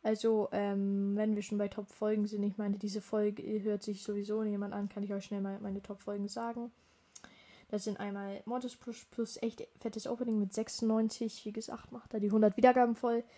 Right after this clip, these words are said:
Dann Opening, zweiundneunzig Wiedergaben, macht er auch die hundert Wiedergaben voll, dann wäre es extrem Ehre.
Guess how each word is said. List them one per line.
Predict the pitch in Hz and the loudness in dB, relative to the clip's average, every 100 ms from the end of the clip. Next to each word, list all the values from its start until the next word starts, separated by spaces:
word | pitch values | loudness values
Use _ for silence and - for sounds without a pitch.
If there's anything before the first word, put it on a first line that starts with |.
| - - - | -20 -20 -4
Dann | - 208 214 - | 0 2 0 0
Opening, | 262 262 262 254 247 247 208 | -2 -2 -2 -2 -2 -4 -8
zweiundneunzig | - - 202 202 226 240 - 226 | -12 -6 -2 2 2 0 0 0
Wiedergaben, | 220 214 214 214 | 2 2 2 0
macht | 202 - | 0 0
er | 202 | 2
auch | 277 | 4
die | - 294 | 4 4
hundert | 302 285 | 6 4
Wiedergaben | 262 269 262 254 | 4 6 6 4
voll, | - 254 240 | 6 6 8
dann | 214 208 - - | 6 6 2 0
wäre | 214 208 | 2 2
es | - - | -2 -10
extrem | - - - 220 220 | -12 -8 0 0 2
Ehre. | 247 262 269 | 2 4 2